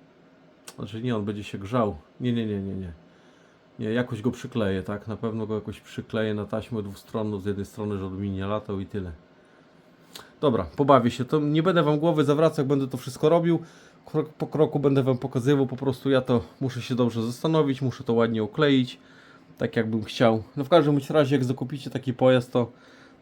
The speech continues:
należy naprawdę bardzo dobrze się przyjrzeć, rozebrać i, i zobaczyć, gdzie należy to wszystko ładnie uszczelnić. Dobra, zapraszam do następnej odsłony. Zobaczcie, tu już pokrywę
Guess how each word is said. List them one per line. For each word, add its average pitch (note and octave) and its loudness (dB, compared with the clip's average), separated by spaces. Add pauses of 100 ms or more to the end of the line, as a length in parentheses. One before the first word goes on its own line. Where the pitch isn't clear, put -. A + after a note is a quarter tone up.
należy C#3 6
naprawdę B2 4
bardzo A#2+ 2
dobrze A2+ 2
się A#2 0 (140)
przyjrzeć, B2 2
rozebrać A#2 4 (800)
i, A#2+ 6
i A#2 6
zobaczyć, A2 4
gdzie A2+ 2 (100)
należy A2+ 4
to A2 -6
wszystko - -8
ładnie G#2+ 0
uszczelnić. F2 -6 (640)
Dobra, A2+ 2 (220)
zapraszam A#2+ -2
do G#2+ 0
następnej G#2 -6
odsłony. F#2+ -8 (840)
Zobaczcie, C#3 0 (1200)
tu D#3+ 0
już D#3 0
pokrywę C#3 0